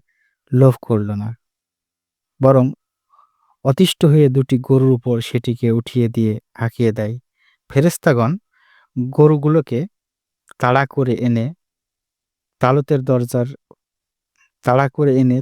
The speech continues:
তালুতের দরজায় পৌঁছে দেয়। ইসরায়েল বংশধররা এই নিদর্শন দেখে তালুতের রাজত্বের প্রতি আস্থা স্থাপন করে এবং তালুত মহান আল্লাহ দেওয়া নেতৃত্বভার গ্রহণ করেন,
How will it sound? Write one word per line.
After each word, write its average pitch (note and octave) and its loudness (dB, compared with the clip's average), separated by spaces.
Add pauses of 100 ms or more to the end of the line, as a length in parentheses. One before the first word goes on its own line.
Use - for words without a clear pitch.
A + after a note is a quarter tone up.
তালুতের B2 0
দরজায় A#2 -2 (100)
পৌঁছে A#2 -2
দেয়। G#2 -8 (1200)
ইসরায়েল C#3+ 2
বংশধররা C3 -2 (120)
এই C3 0
নিদর্শন C3 0
দেখে A#2+ -4
তালুতের A#2+ -2 (520)
রাজত্বের B2 0
প্রতি A#2+ -4 (140)
আস্থা B2 -2
স্থাপন A#2 -2
করে A#2 -2 (480)
এবং B2 2 (800)
তালুত C3 0
মহান B2+ 2 (360)
আল্লাহ B2+ 0
দেওয়া A#2+ -2
নেতৃত্বভার A#2 -2
গ্রহণ A2+ -4
করেন, A2 -6